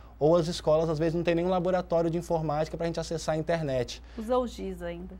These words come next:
Speaker 1: O ainda, ainda usa o giz, né? Eu costumo também dizer que a gente a-, tem que aprender o que que é um átomo com o professor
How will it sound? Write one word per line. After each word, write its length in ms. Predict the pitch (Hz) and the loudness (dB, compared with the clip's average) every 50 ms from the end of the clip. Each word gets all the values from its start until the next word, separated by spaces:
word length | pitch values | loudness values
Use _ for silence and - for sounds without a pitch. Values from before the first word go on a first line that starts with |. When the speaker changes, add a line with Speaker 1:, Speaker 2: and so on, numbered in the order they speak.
| - - | -10 -4
Speaker 1:
O 80 | - 139 | 0 2
ainda, 220 | 147 151 151 - | 4 4 2 2
ainda 260 | - 139 147 160 160 160 | 2 0 2 4 4 4
usa 220 | 160 165 156 175 | 4 4 4 4
o 80 | 175 170 | 2 2
giz, 240 | 135 143 156 143 | 2 2 2 0
né? 160 | 135 131 131 - | 0 -2 -4 -4
Eu 160 | 123 127 135 | -4 -4 -2
costumo 320 | - - 139 - - 156 151 | -2 -4 -4 -2 0 0 0
também 220 | 160 160 156 156 | 0 0 0 2
dizer 240 | 147 156 135 147 147 | 2 2 2 2 2
que 60 | 160 | 0
a 40 | 156 | 0
gente 200 | 151 143 151 156 | -2 -2 -4 -6
a-, 100 | - - | -6 -6
tem 220 | - - - 147 143 | -6 -4 -4 -2 0
que 60 | 160 | 0
aprender 320 | 156 - 156 156 143 147 | 0 0 0 0 2 2
o 60 | 151 | 2
que 120 | 147 160 151 | 2 0 0
que 140 | - - 156 | 2 2 2
é 40 | |
um 140 | 156 156 143 | 2 2 0
átomo 380 | 139 143 156 156 - 160 156 160 | 0 0 0 0 0 -2 -2 -2
com 100 | 165 165 | -2 -2
o 20 | |
professor 720 | 156 165 160 156 - 165 156 - - - 147 147 156 175 | -2 -2 -2 0 0 -2 -2 -2 -4 -2 0 2 2 0